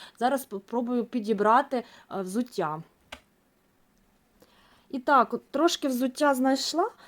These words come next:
але воно трішечки великувате. Будемо замовляти, е, інше. Хоча дуже тут, е, сіло добре і за-, застібується,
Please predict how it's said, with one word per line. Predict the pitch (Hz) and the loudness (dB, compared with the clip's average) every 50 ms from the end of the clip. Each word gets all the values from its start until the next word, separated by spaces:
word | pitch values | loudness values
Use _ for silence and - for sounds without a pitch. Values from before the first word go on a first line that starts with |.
| - - | -20 -10
але | - 220 233 262 349 392 | -4 0 2 4 4 4
воно | 349 285 262 277 330 330 - _ _ _ _ | 4 2 2 0 0 -2 -6 _ _ _ _
трішечки | - 254 294 370 392 - - 302 - - - 277 | -6 0 0 0 0 0 -6 -8 -10 -6 -2 2
великувате. | 254 262 247 233 240 - 208 190 185 175 175 180 - 330 381 - - - - - _ _ _ - | 4 6 6 4 2 -2 0 2 4 4 4 2 0 -4 -6 -6 -10 -20 -20 -20 _ _ _ -6
Будемо | 254 254 262 277 269 | -4 0 2 2 2
замовляти, | 247 233 247 240 240 233 233 240 247 233 233 - - 214 | 4 4 4 4 4 4 4 4 4 2 2 2 0 2
е, | 208 - - - 190 190 185 190 - | 2 2 0 -2 -4 -4 -4 -4 -4
інше. | 202 208 196 202 233 - - 339 370 403 - - - - | -2 -2 -2 -2 -2 -2 0 0 -2 -2 -4 -12 -20 -12
Хоча | _ - 233 - - 311 320 359 370 349 | _ -6 -4 -4 0 4 4 6 6 4
дуже | 277 220 233 269 247 262 247 226 - - | 2 2 -2 2 4 4 4 4 4 0
тут, | - 254 - - - - - | -6 -8 -8 -10 -8 -4 -2
е, | 214 214 214 214 | 0 2 2 0
сіло | 208 - - - 269 269 254 247 233 226 220 | -2 -4 -4 0 0 4 6 6 6 6 4
добре | 208 196 240 240 233 214 202 226 220 208 202 214 - _ - - - - _ | 6 6 6 6 8 6 4 4 4 4 4 2 -2 _ -18 -20 -20 -16 _
і | - 233 233 | -2 0 0
за-, | 208 208 233 - - | 4 4 4 4 4
застібується, | 202 220 208 - - - - 220 202 190 240 277 320 349 349 - - 403 | 4 2 0 0 -4 -6 -4 -4 -2 0 2 4 4 2 2 2 2 2